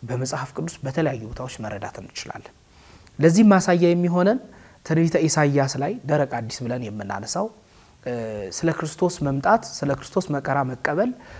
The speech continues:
ብዙውን የዘረዘረልን፣ እ፣ ትንቢተ ኢሳይያስ መጽሐፍ አለና በዚያ መጽሐፍ ላይ፣ እ፣ በትንቢተ ኢሳይያስ ምዕራፍ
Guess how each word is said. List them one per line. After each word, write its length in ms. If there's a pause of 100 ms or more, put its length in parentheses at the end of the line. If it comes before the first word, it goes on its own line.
(120)
ብዙውን 520
የዘረዘረልን፣ 840 (320)
እ፣ 80 (160)
ትንቢተ 340
ኢሳይያስ 420
መጽሐፍ 400
አለና 320 (160)
በዚያ 240
መጽሐፍ 340
ላይ፣ 160 (420)
እ፣ 200
በትንቢተ 600
ኢሳይያስ 380
ምዕራፍ 260